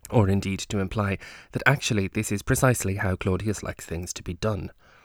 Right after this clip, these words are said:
Anyone who knows the play and what's to come might smirk ruefully at Polonius's suggestion here, but it's worth bearing in mind that if you don't know what's going to happen, this information is fresh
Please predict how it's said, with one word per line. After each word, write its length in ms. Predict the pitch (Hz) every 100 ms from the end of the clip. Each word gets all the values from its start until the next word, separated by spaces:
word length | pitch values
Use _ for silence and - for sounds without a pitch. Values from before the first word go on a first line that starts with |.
| - - _ _ _ _ -
Anyone 340 | 120 110 98
who 100 | 107
knows 340 | 107 135 190
the 120 | - -
play 340 | 101 90 90
and 180 | 87 95
what's 300 | 98 95 -
to 100 | 104
come 380 | - 123 104 92 - - -
might 360 | 131 156 175 -
smirk 560 | - 135 143 - -
ruefully 560 | - 110 123 - 98 95
at 120 | 104
Polonius's 640 | - 101 98 101 95 - 95
suggestion 580 | - 101 110 - 78
here, 260 | 104 123 90 - - - - - _
but 100 | 147
it's 140 | 147
worth 240 | 165 214 -
bearing 300 | 170 151 135
in 100 | 127
mind 260 | 120 113
that 120 | 104
if 120 | 101 101
you 100 | 104
don't 520 | 101 113 165 208 -
know 160 | 92
what's 280 | 90 90 -
going 240 | - 87 82
to 120 | 78
happen, 360 | 101 - 69 - - - - -
this 220 | 156 -
information 500 | 131 117 104 98 95
is 100 | 87
fresh 440 | - 117 113 -